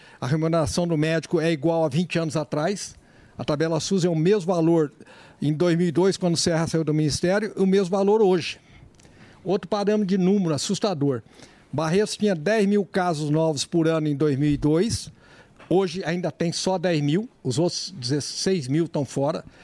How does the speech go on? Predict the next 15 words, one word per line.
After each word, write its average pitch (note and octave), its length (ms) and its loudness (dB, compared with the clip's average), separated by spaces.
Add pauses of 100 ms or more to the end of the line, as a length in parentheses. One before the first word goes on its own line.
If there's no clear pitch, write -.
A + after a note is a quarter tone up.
(540)
Os E3+ 160 2
dez G#3 300 0
mil G3 340 0
custava D#3+ 640 -2
dezessete E3+ 540 -2
milhões F3+ 380 2
e A3 40 0
o A3+ 80 2
governo F3+ 720 0
Serra F3+ 320 -2
pagava, F3+ 580 0
o D#3+ 60 -4
ministro D3 360 0
pagava F#3 360 0
quatorze. F#3+ 540 0